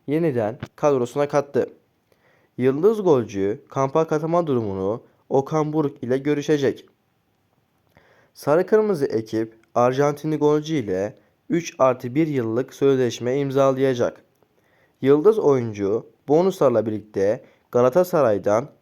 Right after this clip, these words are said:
on milyon avro kazanacak. Ayrıca Cimbom, Icardi için P S G'ye bonusların bulunduğu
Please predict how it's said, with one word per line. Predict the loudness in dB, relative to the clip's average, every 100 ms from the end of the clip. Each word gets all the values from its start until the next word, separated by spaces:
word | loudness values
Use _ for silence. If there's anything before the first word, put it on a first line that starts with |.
| _
on | 2 2
milyon | -2 -2 -2 0
avro | 2 2 2 0
kazanacak. | -2 -2 -2 0 -2 -4 -14 _ _ _ _ _ _ _
Ayrıca | 2 4 2 0 0 0 -2 -6
Cimbom, | -4 -2 0 0 -2 _ _
Icardi | -12 -2 0 0 -4
için | -8 -8 -8 -8 -16 _ _
P | 4 4
S | 4 0 0
G'ye | 0 0 0 0 -2 2
bonusların | 2 2 0 0 0 -2
bulunduğu | -2 -2 0 0 0